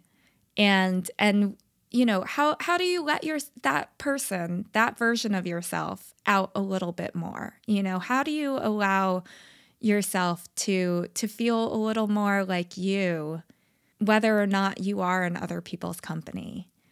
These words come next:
Um, I think oftentimes we, we are just trying to, to, to be liked, you know, to fit in and, um, to be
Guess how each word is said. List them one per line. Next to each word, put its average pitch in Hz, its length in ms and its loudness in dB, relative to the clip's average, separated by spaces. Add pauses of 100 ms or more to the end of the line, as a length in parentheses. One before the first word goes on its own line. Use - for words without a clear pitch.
(720)
Um, 180 420 2
I 214 140 2
think 220 320 2
oftentimes 185 1040 0
we, 180 520 0 (920)
we 233 180 4
are 220 360 4
just 190 420 -2
trying 180 460 0
to, 175 560 0 (100)
to, 208 300 0 (520)
to 247 120 -2
be 240 160 2
liked, 214 640 -4 (460)
you 226 140 0
know, 208 480 0
to 202 560 0 (1400)
fit - 260 2
in 220 520 4 (240)
and, 202 600 2 (140)
um, 196 540 0 (1200)
to 247 160 0
be 214 540 4